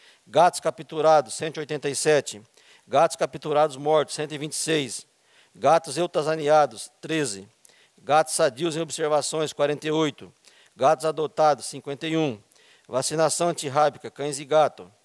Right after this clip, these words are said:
mil cento e sessenta e cinco. Mate-, material enviado para exame de raiva, doze. Visitas à solicitação de animais peçonhentos, quinhe-, quinhentos e sessenta e três.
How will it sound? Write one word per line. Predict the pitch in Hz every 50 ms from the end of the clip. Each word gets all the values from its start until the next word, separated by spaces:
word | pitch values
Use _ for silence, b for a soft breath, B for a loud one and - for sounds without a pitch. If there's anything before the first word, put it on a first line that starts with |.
| _ _ b b b b b b b _
mil | - 113 120 151 175 160
cento | - - 160 175 -
e |
sessenta | - 170 143 - 160 143 - 147
e | 131
cinco. | - - 160 170 151 - - 98 98 101 _ _ b b b b b b
Mate-, | - 117 120 - - 156 170 180 - -
material | 127 131 - - 156 156 151 156 165 165
enviado | 170 147 156 151 147 151 165 165 135 120 107 101 - _
para | - 131 139 156
exame | 143 117 147 156 160 156
de | 147 147
raiva, | 127 123 135 147 139 117 98 92 85 - _ b b b b _
doze. | 117 131 160 165 160 135 92 101 95 87 _ _ _ _ b b b b b b b b
Visitas | - 107 120 139 139 120 - 185 208 185 175 147 131
à | 151 135
solicitação | - - 185 175 151 - - 160 143 - - 165 151
de | 160
animais | 160 156 151 139 139 147 156 143
peçonhentos, | - - 160 139 - 160 151 147 156 156 147 - -
quinhe-, | - _ - 135 143 156 - -
quinhentos | _ - 143 143 151 170 170 170 160 151
e | 139
sessenta | - 160 135 - 151 135 -
e | 147 123
três. | - 156 156 156 131 110 - - -